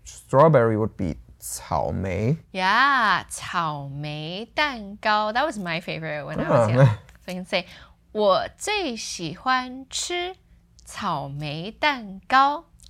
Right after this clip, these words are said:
Speaker 2: I love to eat the most strawberry cake. Okay, so I have another dessert type, eh, that's really, really popular, and I really love this. It's the egg tart.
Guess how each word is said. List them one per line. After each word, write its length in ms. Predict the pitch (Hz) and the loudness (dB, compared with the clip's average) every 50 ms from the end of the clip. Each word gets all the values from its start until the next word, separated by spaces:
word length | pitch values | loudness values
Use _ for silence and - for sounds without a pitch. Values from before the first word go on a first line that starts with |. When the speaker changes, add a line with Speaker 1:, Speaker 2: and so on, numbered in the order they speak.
| - - - | -20 -12 -6
Speaker 2:
I 220 | - 156 151 151 | -4 -4 -4 -4
love 480 | 156 165 175 196 247 285 320 320 311 - - | -6 -8 -6 -2 -2 0 -2 -2 -6 -8 -12
to 80 | - 190 | -12 -10
eat 400 | - 185 180 175 165 170 - - - 160 160 | -8 -8 -8 -8 -10 -12 -16 -20 -20 -16 -12
the 140 | 170 175 165 | -10 -10 -10
most 640 | 185 202 214 220 214 196 226 - - - _ - _ - - - - | -10 -8 -8 -8 -8 -8 -10 -14 -18 -20 _ -20 _ -20 -20 -20 -20
strawberry 760 | - - - - - 190 185 185 190 190 180 175 - - - | -18 -14 -14 -8 -2 0 0 0 0 -2 -6 -6 -6 -8 -10
cake. 440 | - - 190 - - _ - - _ _ _ _ _ _ _ _ _ _ _ _ _ _ _ _ _ _ _ - - _ - | -12 -12 -12 -12 -14 _ -20 -20 _ _ _ _ _ _ _ _ _ _ _ _ _ _ _ _ _ _ _ -20 -20 _ -14
Okay, 360 | 202 190 - 214 175 - - | -12 -6 -4 -2 -2 -4 -4
so 180 | - - - 208 | -10 -4 -2 2
I 140 | 202 214 208 | 2 2 2
have 260 | 233 233 247 254 277 | 2 0 -4 -4 -2
another 560 | 302 269 233 214 202 190 190 190 190 190 190 | -2 -4 -4 -2 -2 -2 -2 0 -2 -2 -2
dessert 880 | 185 - 190 175 170 170 175 160 170 165 180 208 220 - - - - - - | -4 -6 -6 -4 -4 -4 -4 -2 -2 -2 -2 -2 -4 -8 -12 -16 -18 -16 -12
type, 400 | - - 240 254 - - - - - - - - - - - - - - _ - _ - | -4 -2 -2 -2 -2 -4 -10 -20 -20 -20 -20 -20 -20 -20 -20 -20 -20 -20 _ -18 _ -2
eh, 400 | 190 180 175 170 160 160 - - - | 0 0 0 0 0 -2 -4 -6 -4
that's 300 | - 175 175 180 - - | -2 -2 -2 -2 -2 -6
really, 380 | 175 170 170 175 170 185 185 185 | -4 -2 0 0 0 0 -2 -2
really 260 | 180 180 175 175 175 | -2 -2 -2 -2 -4
popular, 680 | 175 - - 165 165 160 - 190 196 208 214 233 240 247 | -4 -6 -4 -4 -4 -4 -6 -8 -6 -4 -4 -4 -4 -4
and 180 | - - 160 151 | -4 -6 -6 -6
I 120 | - 160 | -6 -6
really 420 | 156 160 170 175 180 190 190 190 | -6 -6 -6 -6 -6 -4 -4 -4
love 260 | 185 180 165 170 175 180 | -4 -4 -6 -6 -6 -8
this. 200 | 196 208 - - | -10 -10 -8 -10
It's 140 | 170 - | -12 -10
the 180 | - 170 - - _ - | -10 -12 -12 -12 _ -10
egg 320 | - 160 160 160 160 165 - | -6 -6 -4 -4 -6 -10 -14
tart. 640 | - - - - - - 185 _ _ - - - | -10 -8 -8 -8 -8 -10 -12 _ _ -20 -20 -20